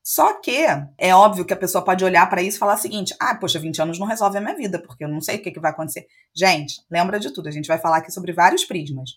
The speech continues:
Você pode garantir um vencimento vinte anos, depois você pode garantir um vencimento lá na frente.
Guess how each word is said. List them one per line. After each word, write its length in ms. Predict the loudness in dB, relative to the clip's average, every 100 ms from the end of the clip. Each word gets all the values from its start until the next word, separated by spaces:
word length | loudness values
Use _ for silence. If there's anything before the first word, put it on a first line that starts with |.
| _ _
Você 200 | -8 -6
pode 320 | 2 6 6 6
garantir 560 | 4 4 2 -4 -4 -4
um 100 | -2
vencimento 580 | -2 -4 -4 -6 -6
vinte 300 | -8 -8 -2
anos, 220 | 2 2 0
depois 200 | -6 -6
você 60 |
pode 220 | -2 -2
garantir 340 | 2 0 0 -6
um 80 | -6
vencimento 480 | -6 -6 -10 -8
lá 140 | -6 -4
na 100 | -2
frente. 300 | -2 -4